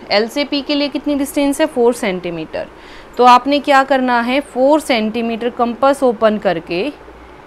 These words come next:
arc लगानी है। Four centimeter compass open करके arc लगा दी L से P के लिए। तो ये वाला point आपका क्या हो गया बेटा, पी। ठीक है,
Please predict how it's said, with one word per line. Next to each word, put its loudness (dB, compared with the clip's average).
arc 2
लगानी -4
है। -16
Four 4
centimeter -4
compass -4
open -4
करके -2
arc 2
लगा -4
दी -18
L 0
से -2
P -6
के -8
लिए। -10
तो -2
ये 0
वाला 4
point 0
आपका 2
क्या 2
हो 0
गया -2
बेटा, -2
पी। -10
ठीक -10
है, 0